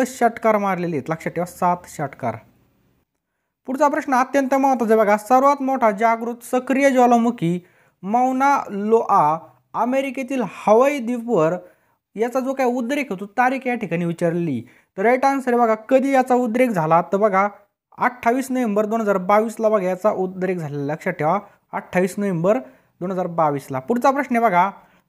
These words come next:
पुढचा प्रश्न अत्यंत महत्त्वाचा आहे, सर्वांनी स्टार मारून लिहून ठेवा. अब्देल फताह, लक्षात ठेवा, अब्देल फताह अल सिसी यांना दोन हजार तेवीसमध्ये प्रजासत्ताक दिनासाठी प्रमुख पाहुणे म्हणून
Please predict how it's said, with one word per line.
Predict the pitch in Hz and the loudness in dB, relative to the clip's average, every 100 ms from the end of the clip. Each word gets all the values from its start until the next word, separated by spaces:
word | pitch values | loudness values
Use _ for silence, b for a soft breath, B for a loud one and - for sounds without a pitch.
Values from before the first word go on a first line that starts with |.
| _ | _
पुढचा | 269 262 277 | -6 -2 0
प्रश्न | 294 269 - | -2 -4 -2
अत्यंत | 233 240 269 262 262 | -2 0 -2 0 2
महत्त्वाचा | 247 254 240 196 220 | 4 4 2 2 0
आहे, | 196 | 0
सर्वांनी | 196 226 240 240 240 | 0 0 0 0 -2
स्टार | 240 - 247 240 | -6 -6 -4 -2
मारून | 240 233 226 | 2 2 0
लिहून | 226 240 226 | -4 -4 -4
ठेवा. | 156 151 170 b b b b _ _ | 2 4 2 b b b b _ _
अब्देल | 196 226 220 277 285 - | -8 -6 -2 -2 -2 -4
फताह, | 185 185 240 190 151 147 | -6 2 2 2 -2 -4
लक्षात | 185 - 226 | -6 -2 -2
ठेवा, | 180 202 254 B B - | 2 2 2 B B -6
अब्देल | 190 202 226 254 262 170 | -4 0 2 2 0 -4
फताह | 180 233 180 185 - | 0 0 0 -2 0
अल | 214 226 | 2 2
सिसी | - 233 240 147 170 b b b - | -2 -4 -2 -2 -2 b b b -6
यांना | 190 240 254 | 0 0 0
दोन | 247 254 | 0 -2
हजार | 233 214 | 0 -2
तेवीसमध्ये | 214 - 240 247 247 240 170 170 | -2 -6 -6 -4 -4 -2 -2 -2
प्रजासत्ताक | 196 233 262 262 254 262 254 | 0 -2 -2 -4 -4 -2 0
दिनासाठी | 226 226 226 220 175 | 2 0 0 0 -2
प्रमुख | 175 - 240 262 | 0 2 2 2
पाहुणे | 247 240 240 220 | 2 2 2 0
म्हणून | 170 170 | -6 -8